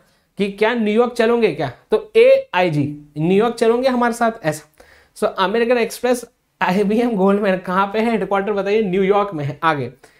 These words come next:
फिर कैलिफोर्निया में लैपटॉप बनाने से रिलेटेड कंपनी से सारी की सारी बताइए,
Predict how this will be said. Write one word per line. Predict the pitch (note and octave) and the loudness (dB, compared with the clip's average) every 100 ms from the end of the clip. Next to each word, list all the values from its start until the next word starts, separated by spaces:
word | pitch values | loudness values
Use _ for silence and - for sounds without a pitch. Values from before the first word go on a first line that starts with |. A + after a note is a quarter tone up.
| _ _ | _ _
फिर | C#4+ D#4 F#3+ - | 0 0 -2 -2
कैलिफोर्निया | A3 G3+ B3+ B3 A#3+ A#3+ B3 | 0 2 0 0 0 2 2
में | C4+ | 0
लैपटॉप | G3+ G3 G3 - C#4 | 2 0 -2 -4 -4
बनाने | A3+ A3 A3+ A#3+ | -2 -2 0 0
से | A#3+ | 0
रिलेटेड | A#3 A3 A3 A#3 | 0 0 -2 -4
कंपनी | A#3 G3+ G#3+ | -4 -2 -2
से | A#3 | -2
सारी | A3+ G3 G3+ | -2 -2 -2
की | A3 | -2
सारी | A3 G3+ | -2 -2
बताइए, | F#3+ F#3+ G#3 B3+ | -2 -2 -2 -4